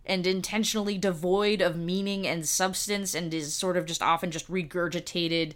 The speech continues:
platitudes that we have, like, "Oh, yes, I love you, land of the pilgrims," and so on and so forth.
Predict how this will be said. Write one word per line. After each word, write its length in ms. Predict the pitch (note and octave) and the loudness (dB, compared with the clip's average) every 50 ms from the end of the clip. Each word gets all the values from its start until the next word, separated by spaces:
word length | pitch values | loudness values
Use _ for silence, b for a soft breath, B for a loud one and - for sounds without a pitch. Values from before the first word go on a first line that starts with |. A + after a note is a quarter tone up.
| - | -10
platitudes 880 | - - - F#3+ F3+ D#3+ F3 F#3+ F3+ - - A3+ G#3+ G3+ G3+ G#3 F#3+ F#3 | -10 0 6 8 8 8 8 6 4 2 2 2 2 4 2 2 0 0
that 100 | F#3 D#3 | 0 0
we 120 | E3+ D#3+ | 0 2
have, 280 | E3+ F3+ E3+ E3+ D#3+ D#3 | 4 4 4 4 4 4
like, 160 | F3 - - | 2 4 6
"Oh, 200 | C4 C#4+ C#4 B3 | 8 8 10 10
yes, 240 | A#3+ B3 A#3 - A3+ | 8 8 8 6 6
I 100 | G#3+ G#3+ | 6 8
love 240 | G3 G3+ G3+ F#3 | 8 8 8 8
you, 140 | G3 G#3 G3+ | 6 2 2
land 320 | F#3+ G3 G#3+ A3+ A#3 G#3+ G3 | 2 4 4 4 2 2 0
of 80 | F3+ | -2
the 80 | G3+ G#3+ | -4 -2
pilgrims," 480 | - G3 G3 F#3+ E3+ F#3+ F#3 F3 E3 | 0 0 2 2 2 0 0 0 0
and 200 | - D#3 E3+ E3 | 0 0 0 0
so 220 | - - F3 E3+ E3 | 0 0 0 2 4
on 220 | E3 E3 E3 D#3+ | 4 2 2 0
and 280 | - - C#3+ C3+ C3+ C3+ | -2 -6 -8 -8 -6 -4
so 220 | - - A#3 A3+ | 0 2 4 4
forth. 600 | G#3+ - - F#3+ G3+ G3+ G3 G3 - - - - | 4 2 0 0 0 2 0 0 -4 -8 -14 -16